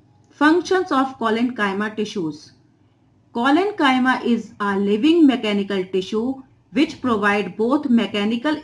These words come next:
strength as well as flexibility to the plant.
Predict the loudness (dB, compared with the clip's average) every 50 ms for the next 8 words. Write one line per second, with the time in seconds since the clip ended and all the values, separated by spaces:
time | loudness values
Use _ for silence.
0 | -6 -8 -8 -10 -6 -4 -4 -2 0 0 0 -2 -4 -12 -4 0 0 0 0 0
1 | 0 0 0 0 0 -2 -4 -4 -2 -2 -4 -6 -10 -8 -2 0 2 2 2 0
2 | 0 0 0 0 -2 -4 -4 -6 -8 -6 -6 -8 -12 -12 -12 -16 -16 -16 -14 -12
3 | -12 -12 -12 -16 -20